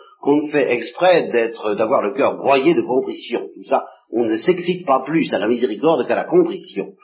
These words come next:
Tout ce qu'on peut faire, c'est d'accepter que la miséricorde fasse chavirer notre barque. Parce que nous avons une petite barque de perfection, euh, voilà,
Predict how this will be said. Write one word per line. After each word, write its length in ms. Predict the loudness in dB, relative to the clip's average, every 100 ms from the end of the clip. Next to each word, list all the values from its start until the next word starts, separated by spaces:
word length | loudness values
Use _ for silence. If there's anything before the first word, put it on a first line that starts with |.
| -20 -20 -6
Tout 140 | -2 0
ce 80 |
qu'on 140 | 2 4
peut 120 | 4
faire, 240 | 2 0 0
c'est 100 | 0
d'accepter 800 | 0 0 0 -2 -4 -10 -10 -10 _ _ _ -4
que 80 | 0
la 100 | 2
miséricorde 580 | 2 0 2 2 2 0 -2
fasse 260 | -2 0
chavirer 360 | -2 0 2 2
notre 220 | 0 0
barque. 220 | -2 -2 -6 _ -20 _ _ _ -20 _
Parce 200 | -4 -2 -2
que 220 | 2 2
nous 120 | 4
avons 160 | 2 2
une 120 | 2
petite 280 | -2 -4 0
barque 300 | 0 2 -2
de 100 | -4
perfection, 640 | -2 -4 -6 -8 -2 2
euh, 600 | 4 2 2 2 0 -2 -4
voilà, 460 | -6 0 2 2